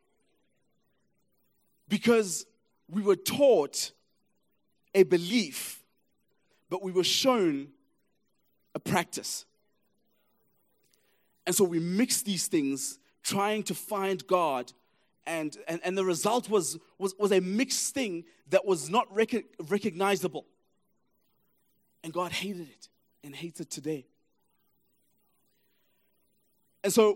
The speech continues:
what I wanna, what I wanna propose to you, because I know that some of you might be thinking, "Well, never had ropes, never had the cutting," remember the cutting? "Never had that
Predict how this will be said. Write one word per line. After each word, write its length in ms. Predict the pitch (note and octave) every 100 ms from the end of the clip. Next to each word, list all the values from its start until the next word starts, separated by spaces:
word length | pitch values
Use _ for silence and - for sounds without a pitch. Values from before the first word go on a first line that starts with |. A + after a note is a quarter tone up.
| F3
what 160 | F3+
I 60 | G3+
wanna, 340 | G3+ C4 B3 - _
what 120 | F#3 G#3
I 40 |
wanna 180 | A3+ C4
propose 580 | G#3+ - - G#3 G#3+ -
to 140 | -
you, 260 | C3+ A#2+ A#2 _ _ _ _ _ _ _ _ _ _ _ -
because 200 | D#3+ F3
I 80 |
know 200 | E3+ F3+
that 120 | G3 F3
some 240 | - G3
of 100 | E3
you 100 | D#3
might 220 | D#3 D#3
be 80 | D3
thinking, 460 | - E3 D3 D3 B2
"Well, 280 | C#3 C3 - _ _ _ _ _ _
never 220 | A#2+ D3 E3+
had 200 | F3 C#3
ropes, 440 | B2 B2+ - - _ _ _ _ _ _ _
never 220 | C3 E3
had 260 | F3+ E3 D#3+
the 60 |
cutting," 520 | - - D#3+ E3+ D3
remember 220 | C#3+ D#3 D#3+
the 60 |
cutting? 400 | D3 D3 - C#3+ _ _ _ _
"Never 160 | D3 F3
had 260 | E3 D#3 C#3
that 340 | B2+ C3 -